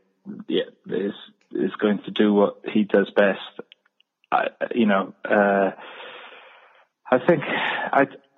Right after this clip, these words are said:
from back three point of view, I, I, I, you know, I'm happy to see them changing, uh, because it demonstrates, I think, a, a lack of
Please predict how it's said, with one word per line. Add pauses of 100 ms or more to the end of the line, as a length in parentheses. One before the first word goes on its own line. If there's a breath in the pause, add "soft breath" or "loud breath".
(1080)
from
back (140)
three
point
of
view, (100)
I, (120)
I, (140)
I, (380)
you
know, (340)
I'm
happy
to (100)
see
them (500 loud breath)
changing,
uh, (220)
because
it (280)
demonstrates,
I
think, (120)
a,
a
lack
of